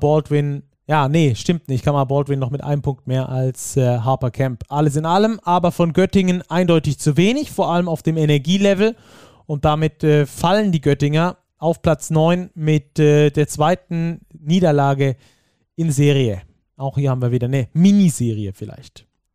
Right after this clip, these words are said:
So, ein letztes Spiel, Gießen gegen Hamburg, Robert. Das machen wir ein bisschen länger als zwei Minuten, das machen wir zusammen.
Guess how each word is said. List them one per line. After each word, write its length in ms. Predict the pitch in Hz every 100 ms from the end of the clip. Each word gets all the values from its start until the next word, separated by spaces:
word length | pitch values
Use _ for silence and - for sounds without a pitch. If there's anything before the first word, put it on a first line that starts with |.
| _ _
So, 300 | 156 127 90
ein 140 | 131
letztes 320 | 165 190 202
Spiel, 260 | - 208 226
Gießen 380 | 165 214 226 214
gegen 220 | 196 175
Hamburg, 420 | 175 214 190 156
Robert. 460 | 139 143 156 220 - - - - - -
Das 160 | 170 175
machen 140 | 208
wir 60 | 196
ein 100 | 180
bisschen 340 | 247 - 202
länger 240 | 202 208
als 240 | 131 135 -
zwei 220 | - 131
Minuten, 340 | 135 147 151
das 140 | 170 143
machen 160 | 165
wir 100 | 160
zusammen. 420 | - 120 135 120